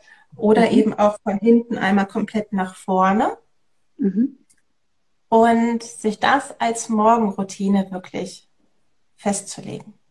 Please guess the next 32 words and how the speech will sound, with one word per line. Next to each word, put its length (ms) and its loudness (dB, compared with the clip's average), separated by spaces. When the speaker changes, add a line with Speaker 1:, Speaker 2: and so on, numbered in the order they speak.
Speaker 2:
Ist 200 4
gekauft. 400 4
Speaker 1:
Da 60 2
empfehle 360 0
ich 40 2
mal 0 -
ganz 240 4
gerne, 240 0
mach 200 4
mal, 240 0
mach 180 0
mal 340 6
so 60 -2
eine 160 4
Challenge. 500 6
Ja, 220 4
also 260 2
alle, 240 2
die 80 2
Speaker 2:
Ja. 80 4
Speaker 1:
zuschauen, 680 0
macht 300 0
doch 100 4
mal 220 4
so 80 0
eine 180 2
Challenge. 520 4
Hundert 400 4
Bürstenstriche 680 0
über 220 2
hundert 420 2
Tage. 520 -6